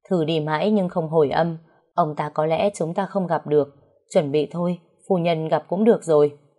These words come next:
Đi thôi, cậu phải đi cùng mình. Ừ, nhất định rồi. Giờ mình sẽ ở bên cậu để trả ơn cậu giúp đỡ mình. Điên, có gì đâu, chỉ là mình không tự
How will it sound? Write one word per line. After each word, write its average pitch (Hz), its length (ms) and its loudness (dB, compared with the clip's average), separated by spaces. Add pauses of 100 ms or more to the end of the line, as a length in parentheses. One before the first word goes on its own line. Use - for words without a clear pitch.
(540)
Đi 180 200 -2
thôi, 175 280 -2 (200)
cậu 180 200 2
phải 160 120 -2
đi 170 120 -2
cùng 160 300 -4
mình. 143 380 -2 (320)
Ừ, 175 80 -2 (400)
nhất 247 160 -2
định 160 220 -4
rồi. 143 360 4 (280)
Giờ 156 320 0
mình 139 180 -4
sẽ - 120 -4
ở 175 180 0
bên 185 240 -4
cậu 165 260 0 (240)
để 156 360 2
trả 151 180 -4
ơn 185 220 -2
cậu 175 220 -2
giúp 226 180 0
đỡ 185 180 0
mình. 185 300 2 (480)
Điên, 233 300 2 (300)
có 165 200 -4
gì 208 200 0
đâu, 175 300 2 (200)
chỉ 170 180 -4
là 143 140 0
mình 143 200 -4
không 185 280 -4
tự 180 200 0